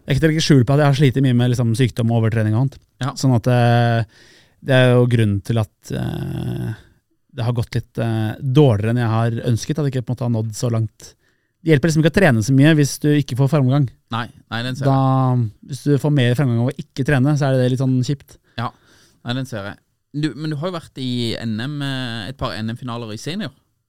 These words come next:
Speaker 1: N M-finaler senior, litt medaljer, sånn lag, medaljer i junior.
Speaker 2: Ja.
Speaker 1: Ja.
Speaker 2: Hva er favorittøvelsen?
Speaker 1: Hat- og elskeøvelsen er vel hundre fly.
Speaker 2: Ja.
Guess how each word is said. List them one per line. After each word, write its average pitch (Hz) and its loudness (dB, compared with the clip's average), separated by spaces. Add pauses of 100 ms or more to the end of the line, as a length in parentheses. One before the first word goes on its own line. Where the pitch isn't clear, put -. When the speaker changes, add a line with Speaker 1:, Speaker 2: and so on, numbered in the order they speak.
(120)
Speaker 1:
N 127 4
M-finaler 131 2
senior, 123 4
litt 123 -2
medaljer, 117 2
sånn 110 -2
lag, 110 2 (420)
medaljer 113 0
i 110 0
junior. 104 -2 (200)
Speaker 2:
Ja. 120 -10 (160)
Speaker 1:
Ja. - -8 (400)
Speaker 2:
Hva 143 -6
er - -10
favorittøvelsen? 120 -12 (1500)
Speaker 1:
Hat- 131 2
og 151 2
elskeøvelsen 120 0
er 135 2
vel 127 4
hundre 107 2
fly. 120 2 (320)
Speaker 2:
Ja. 120 -6